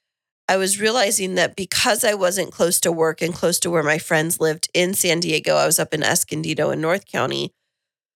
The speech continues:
It was really, really impacting my ability to get connected, whether it was at church or with a social group. And so, um, I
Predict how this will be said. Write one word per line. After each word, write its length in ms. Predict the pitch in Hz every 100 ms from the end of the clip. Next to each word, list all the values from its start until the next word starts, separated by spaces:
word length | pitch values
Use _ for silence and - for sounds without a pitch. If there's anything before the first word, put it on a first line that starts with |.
| _ _ _ _ _ _ -
It 120 | 214
was 300 | 196 196 185
really, 840 | 190 247 403 359 311 233 202 220 - _ _ _ _ _ _ _ 208
really 300 | 262 302 233
impacting 560 | 220 240 233 226 226
my 100 | 214
ability 520 | 175 165 165 165 160 170
to 460 | 151 147 135 101 - _ _ _ _ -
get 200 | 170 -
connected, 480 | 208 135 - - - _ _ _ _ -
whether 280 | 190 185 165
it 80 |
was 160 | 160 160
at 120 | 156
church 600 | - 247 226 196 202 - -
or 220 | 165 160
with 180 | 151 156
a 60 | 147
social 420 | - 196 185 185
group. 440 | 180 175 156 160 -
And 160 | 175 180
so, 580 | - 165 160 156 156 165 _ _ _ _ _ -
um, 420 | 156 147 147 143 -
I 680 | 170 160 156 160 156 170 -